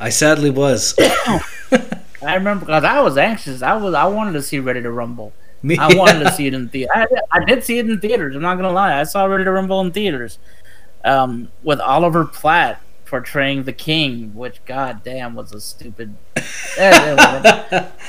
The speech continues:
Speaker 2: that movie was hot garbage. But you got to see professional wrestlers on the big s-, on the big screen,
Speaker 1: That's
Speaker 2: and you
Speaker 1: true.
Speaker 2: got to see, uh, I believe, Martin Landau, uh, as an old wrestling trainer whose whole gimmick was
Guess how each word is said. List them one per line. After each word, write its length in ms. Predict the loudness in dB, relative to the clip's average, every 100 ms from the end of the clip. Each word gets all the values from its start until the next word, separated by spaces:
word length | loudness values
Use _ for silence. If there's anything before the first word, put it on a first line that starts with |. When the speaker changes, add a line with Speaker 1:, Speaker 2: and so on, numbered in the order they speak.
| -4
Speaker 2:
that 140 | 2 4
movie 280 | 4 4 2
was 160 | 0
hot 300 | 2 2 2
garbage. 560 | 2 2 2 -2 -8 -12 -8 2
But 420 | 4 4 0 -8
you 100 | -4
got 220 | -4 -4
to 60 | -6
see 420 | -8 -4 -4 -4 -8 -12 -12 -12 -10
professional 480 | -4 -2 0 -2 0
wrestlers 480 | 2 0 -2 -4 -4
on 120 | -4
the 60 | -4
big 220 | -6 -6
s-, 160 | -8 -12 -12 -8
on 140 | -6
the 40 | -2
big 220 | -2 -4
screen, 400 | -2 0 0 -2 -10 -10
Speaker 1:
That's 260 | -6 -4 2
Speaker 2:
and 120 | 4
you 60 | 6
Speaker 1:
true. 60 |
Speaker 2:
got 200 | 4 4
to 60 | 0
see, 560 | -2 -2 0 0 0 -6 -8 -4
uh, 280 | -2 -2 -4
I 120 | -4 -4
believe, 360 | -2 -2 -2
Martin 420 | 0 2 2 -2
Landau, 720 | -4 -2 -2 -4 -6 -8 -8 -10 -12 -12 -12 -14 -12 -8
uh, 320 | -4 -4 -6 -4
as 180 | -2 0
an 100 | 0
old 280 | 2 2 0
wrestling 480 | 0 0 0 -4 -6
trainer 500 | 0 0 2 0 -2
whose 240 | -4 -6
whole 320 | -2 0 0 -2
gimmick 380 | -2 -2 -4 -4
was 160 | -6